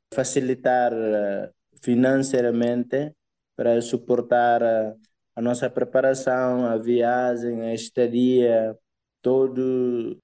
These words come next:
todas as coisas que precisamos de, nesta jornada.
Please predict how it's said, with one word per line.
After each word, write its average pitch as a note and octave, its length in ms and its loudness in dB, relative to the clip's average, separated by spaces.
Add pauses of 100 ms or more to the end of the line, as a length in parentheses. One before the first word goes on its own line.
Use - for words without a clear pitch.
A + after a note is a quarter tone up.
todas B2+ 340 0
as B2 160 -2
coisas B2 580 0
que A#2+ 160 0
precisamos A#2+ 1040 0 (140)
de, A#2 280 0
nesta A#2 640 -2
jornada. A#2+ 800 -2